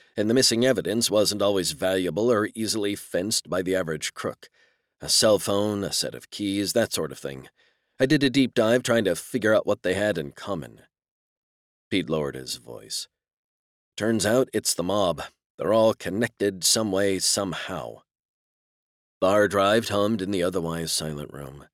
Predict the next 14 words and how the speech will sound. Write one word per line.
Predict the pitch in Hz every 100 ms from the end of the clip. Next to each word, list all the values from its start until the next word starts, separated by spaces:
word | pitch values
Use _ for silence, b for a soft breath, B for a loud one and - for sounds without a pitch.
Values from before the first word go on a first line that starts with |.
| _ _ _
When | 107 101
Brennan | 104 107 104 98
spoke, | - 95 104
his | 85 78
voice | 69 87 85 -
sounded | 98 85 82 -
artificially | 85 80 - 82 71 73
loud. | 67 73 78 58 58 - _ _ _ _ _ _ _ _ _ -
"You | 92
said | - 107
you | 101
have | 101 95
zero | 80 98 101 78
proof." | - 110 82 -